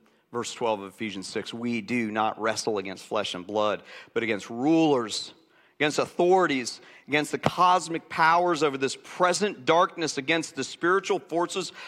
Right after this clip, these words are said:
of evil in the heavenly places." So, Christ follower, I want you to hear today that the one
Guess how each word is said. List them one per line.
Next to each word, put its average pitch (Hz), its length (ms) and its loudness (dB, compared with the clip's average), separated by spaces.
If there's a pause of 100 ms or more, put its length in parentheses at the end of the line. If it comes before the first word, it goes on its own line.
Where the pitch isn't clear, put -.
(120)
of 139 340 0
evil 196 500 2 (220)
in 143 200 0
the 131 100 2
heavenly 180 680 0
places." 175 960 -2 (1120)
So, - 160 -2
Christ 180 380 0
follower, 165 320 4
I 156 60 4
want 165 240 -2
you 151 60 -2
to 147 60 0
hear 160 300 2
today 160 420 2
that 135 180 -6
the 151 60 2
one 170 600 2